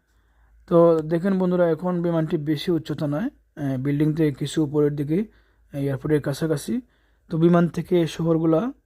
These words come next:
এখন দেখা যাচ্ছে যে, আহ, পর্তুগালের রাজধানী লিসবনের, আহ, শহর, যে শহরটি দেখা যাচ্ছে, ছোট ছোট ঘরবাড়ি। আহ, এখন তেমন উপরে না, বিমানটি এয়ারপোর্টের কাছে ল্যান্ড করবে, তাই সুন্দর দেখা যাচ্ছে বিল্ডিংগুলা।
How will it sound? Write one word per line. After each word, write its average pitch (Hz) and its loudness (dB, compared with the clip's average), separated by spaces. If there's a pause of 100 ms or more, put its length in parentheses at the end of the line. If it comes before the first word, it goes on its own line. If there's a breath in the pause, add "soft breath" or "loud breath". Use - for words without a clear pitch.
(120)
এখন 147 -4
দেখা 151 0
যাচ্ছে 165 0
যে, 175 -2
আহ, 151 -8
পর্তুগালের 151 0 (140)
রাজধানী 151 2
লিসবনের, 151 0
আহ, - -16
শহর, 151 0
যে 185 0
শহরটি 160 0
দেখা 151 0
যাচ্ছে, 151 -4 (420)
ছোট 131 -6
ছোট 135 -6
ঘরবাড়ি। 147 0
আহ, - -14
এখন 160 0
তেমন 160 2
উপরে 160 4
না, 196 2
বিমানটি 151 -4 (400)
এয়ারপোর্টের 147 -6
কাছে 220 -2 (460)
ল্যান্ড 160 2
করবে, 175 0
তাই 147 -2 (200)
সুন্দর 165 0
দেখা 160 2
যাচ্ছে 156 0
বিল্ডিংগুলা। 151 -2